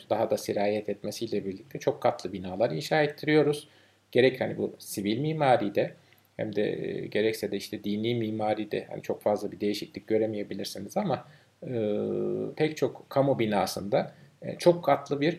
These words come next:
şey sistemi hakim, yapılaşma hakim. Yani apartman kültürü var artık şeyde, İstanbul'da. Yani Sur içinde çok göze çarpmasa da, e, belirli başlı binalar, yani Sur içindeki devlet binaları, baş-, başta nazırlıklar, yani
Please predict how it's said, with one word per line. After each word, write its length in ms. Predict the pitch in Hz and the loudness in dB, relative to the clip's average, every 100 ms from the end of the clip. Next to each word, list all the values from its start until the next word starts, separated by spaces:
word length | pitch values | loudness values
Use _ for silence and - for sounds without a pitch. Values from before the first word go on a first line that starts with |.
| - | -2
şey 220 | - 135 | 2 2
sistemi 400 | 127 - 113 113 | 2 0 2 2
hakim, 380 | - - - 85 - _ _ - | 0 -4 -6 -14 -16 _ _ 2
yapılaşma 540 | 120 123 113 104 104 | 4 6 4 4 0
hakim. 280 | 95 92 107 | -6 -6 -2
Yani 120 | 95 - | -2 0
apartman 520 | - 143 143 160 156 | 4 6 4 2 0
kültürü 400 | - 139 - 147 | 0 -2 2 6
var 160 | 123 95 | 6 4
artık 300 | - - - | -2 -8 -6
şeyde, 400 | 101 92 82 - - - - | -2 -2 -2 -10 -16 -12 -6
İstanbul'da. 640 | - - 104 98 87 92 - _ | 0 4 4 2 -2 -8 -12 _
Yani 180 | - 113 | -6 -6
Sur 200 | - 151 | 0 2
içinde 360 | 147 147 131 127 | 2 0 -2 2
çok 240 | 160 156 | 2 6
göze 200 | 135 131 | 4 4
çarpmasa 600 | 131 147 151 135 - 131 | 6 4 4 2 2 4
da, 140 | 92 - - - _ - | 4 2 -6 -20 _ -8
e, 220 | 113 101 110 | -2 4 6
belirli 380 | 113 131 175 | 8 8 6
başlı 340 | 165 117 - 95 | 4 4 0 -2
binalar, 580 | 113 113 98 95 - - _ _ | 2 4 4 4 2 -2 _ _
yani 160 | - - | -6 -2
Sur 180 | - 120 | 0 2
içindeki 480 | 110 110 101 - - | 2 0 -2 0 2
devlet 380 | 104 110 - | 2 2 0
binaları, 440 | 101 95 92 98 - | -2 0 0 0 2
baş-, 280 | 104 - - | 0 2 2
başta 400 | 113 - 127 - | 2 2 0 2
nazırlıklar, 760 | 113 113 104 101 98 - 101 107 | 4 6 6 2 0 -2 -2 -2
yani 260 | 101 98 | -4 -4